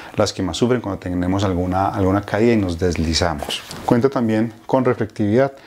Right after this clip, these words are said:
en la parte inferior de la pierna. Esto es lo que yo uso para hacer off-road. Ustedes saben que uno suda más porque el esfuerzo físico es muchísimo mayor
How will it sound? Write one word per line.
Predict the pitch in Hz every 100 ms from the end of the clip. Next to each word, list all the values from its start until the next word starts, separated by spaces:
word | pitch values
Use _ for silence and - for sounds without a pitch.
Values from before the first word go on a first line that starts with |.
| - -
en | 110
la | 104
parte | 101 104 101 - 117 117 - _ - - -
inferior | 107 104 98 92 90 92 - - - -
de | 95 113 135 _
la | - 104 110 - -
pierna. | - 90 82 - - - - - - - - - -
Esto | 135 131 156 165
es | 175 - - - - -
lo | 98
que | 107
yo | 95
uso | 120 151 - 151 - - - -
para | 92 85
hacer | - 90 - - - -
off-road. | 110 107 113 95 78 -
Ustedes | - - 101 95
saben | 107 110
que | 107 98
uno | 95 110 - - - - - -
suda | - - 143 143 139
más | 147 160
porque | - 107 -
el |
esfuerzo | 92 - 110 101 -
físico | - 151 131 107 - 82 76 - - -
es | 104 92
muchísimo | 110 110 - 123 127
mayor | 104 98 131